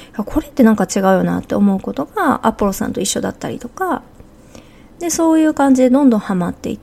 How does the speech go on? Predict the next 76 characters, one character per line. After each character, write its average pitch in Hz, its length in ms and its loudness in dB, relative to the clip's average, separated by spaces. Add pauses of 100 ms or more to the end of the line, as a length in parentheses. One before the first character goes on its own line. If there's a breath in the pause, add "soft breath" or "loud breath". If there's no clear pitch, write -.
(200)
て、 339 380 0 (280)
で、 311 380 0 (440)
気 311 120 -2
づ 320 100 0
い 302 80 2
た 220 120 0
ら 226 100 2
も 196 160 0
う - 20 -10
聞 - 180 -12
き 220 140 0
続 202 260 -4
け 196 140 -4
て - 120 -8
い 196 80 -4
て 320 180 0
習 - 160 0
慣 160 280 -4
化 - 160 -4
し - 120 -8
て - 100 -4
い - 60 -8
た - 160 -18
っ - 40 -20 (180)
て - 80 -6
こ 214 120 -8
と - 120 -12
で 240 100 -8
す - 180 -14
ね。 311 120 -6 (560 loud breath)
そ - 160 2
う - 20 4
す - 140 -4
る - 40 -8
と 262 80 8
ね、 202 120 6
今 294 220 4
度 185 100 2
ね、 185 120 -2
ど 277 160 2
う 370 40 0
な 262 140 2
っ - 20 -8
て - 120 -8
い - 60 -8
く - 80 -20
か。 - 160 -10 (100)
最 359 220 0
初 359 120 2
は 339 100 4
こ 311 120 4
う - 20 8
ア 302 80 6
ポ 285 160 2
ロ 220 100 2
さ 190 180 -2
ん 175 60 -4
の 180 80 -6
情 302 280 2
報 349 240 -8
に 339 140 -8
ね、 359 200 -10
興 254 240 -2
味 190 140 -2
が 180 100 -6
あ 185 40 -6
っ - 100 -8
た - 100 -8
わ - 120 -8
け - 140 -10
で - 120 -8
す - 120 -12
け 180 120 -10
れ - 80 -10
ど 147 120 -10
も、 - 340 -4